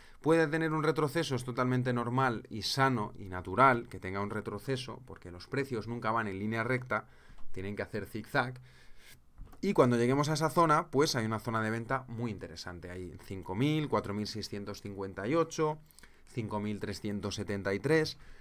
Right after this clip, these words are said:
No lo digo yo, lo dice el retroceso de Fibonacci del último impulso bajista, ¿de acuerdo?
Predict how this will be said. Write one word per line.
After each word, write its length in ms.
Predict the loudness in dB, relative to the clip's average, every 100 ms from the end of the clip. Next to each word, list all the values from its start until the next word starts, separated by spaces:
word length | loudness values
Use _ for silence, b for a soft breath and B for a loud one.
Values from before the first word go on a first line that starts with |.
| b b
No 180 | 4
lo 100 | 6
digo 200 | 6 6
yo, 300 | 8 8 6 2
lo 160 | 2
dice 460 | 4 2 0 -2 0
el 520 | 2 4 4 0 -4 -2
retroceso 640 | 0 2 0 0 2 2
de 100 | 0
Fibonacci 540 | 2 2 4 2 2
del 140 | 2 4
último 260 | 2 0
impulso 340 | -2 -2 0 2
bajista, 600 | 0 0 -4 -4 -6 -10
¿de 80 | -10
acuerdo? 520 | -2 0 0 -2